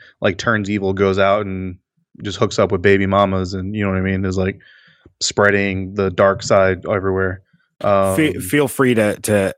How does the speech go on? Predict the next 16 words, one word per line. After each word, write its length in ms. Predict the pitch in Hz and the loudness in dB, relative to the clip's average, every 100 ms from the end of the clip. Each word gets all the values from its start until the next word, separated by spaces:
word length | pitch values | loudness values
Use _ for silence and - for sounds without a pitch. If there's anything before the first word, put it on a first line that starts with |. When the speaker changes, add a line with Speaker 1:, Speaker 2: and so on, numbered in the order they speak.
| 101 | -4
Speaker 2:
edit 280 | 104 101 | -2 -2
this 200 | - 98 | -4 -6
part 320 | - - 95 82 | -6 -4 -2 0
out, 320 | 87 101 110 | 0 0 -2
but 320 | 107 104 107 - | -4 0 0 0
I'm 240 | 110 143 | -2 -2
pretty 320 | - 151 131 | -2 -2 0
sure 440 | 110 - 117 110 107 - | 0 2 2 2 -2 -4
Anakin's, 800 | 117 107 104 - 92 85 82 - - | -2 -2 -2 -6 -8 -8 -8 -10 -4
um, 540 | 98 87 82 78 76 _ _ - - - | 0 0 0 -4 -10 _ _ -20 -16 -8
cash 280 | - 113 101 | 0 0 0
and 120 | 92 | -4
prizes 460 | - 101 95 87 87 | 0 2 2 0 -2
got 260 | 92 85 - | 0 -2 0
burned 320 | 92 80 80 | 0 0 0
off 420 | 78 76 - - | 0 0 -6 -14